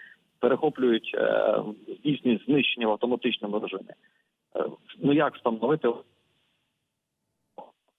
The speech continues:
Тобто в нас є, е, або Іскандер М, або С чотириста. Ну, не виключається ще якийсь відсоток і інших ракет, але зрештою, от ці два основних, е, це і балістична Іскандер М,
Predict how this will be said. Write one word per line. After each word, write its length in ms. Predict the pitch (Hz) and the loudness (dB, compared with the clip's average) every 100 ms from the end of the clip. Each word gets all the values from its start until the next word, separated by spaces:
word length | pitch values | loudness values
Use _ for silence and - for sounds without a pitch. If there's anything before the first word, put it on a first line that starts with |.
| _ _ - | _ _ -2
Тобто 300 | 127 - 120 | -2 -2 0
в 60 | |
нас 240 | 117 113 117 | 0 0 -2
є, 180 | 123 123 | 0 0
е, 40 | - - 50 - | -2 -4 -4 0
або 300 | 117 120 120 | 0 2 2
Іскандер 500 | 117 - 110 110 127 | 0 0 2 2 2
М, 200 | 147 170 - | 0 0 2
або 280 | - 117 | 4 4
С 140 | - 107 | 2 0
чотириста. 600 | - 98 104 98 - - - - - _ - | -6 -6 -6 -6 -8 -8 -8 -12 -20 _ 0
Ну, 200 | 160 151 127 | 2 2 2
не 120 | 135 | 2
виключається 640 | 151 160 156 151 120 - | 2 0 0 2 2 0
ще 140 | - 117 | -2 -2
якийсь 260 | 113 104 | -2 -4
відсоток 340 | 113 - 110 113 | -8 -8 -10 -6
і 120 | 113 | -6
інших 280 | 104 - 80 | -4 -6 -6
ракет, 240 | 95 - - | -6 -4 -2
але 220 | 117 127 | 0 2
зрештою, 460 | 117 95 - - 113 | 2 0 -2 -4 -2
от 80 | - | -2
ці 80 | 143 | -8
два 260 | 117 123 110 | -2 0 2
основних, 420 | - 107 107 101 - _ _ - | 0 -4 -4 -4 -8 _ _ -2
е, 180 | 110 104 | 0 2
це 100 | 107 | 0
і 200 | 107 110 | 0 0
балістична 580 | 113 113 107 - 104 104 | 2 0 0 -2 -2 -2
Іскандер 420 | 101 - 95 101 - | -4 -2 0 2 2
М, 200 | 185 | 0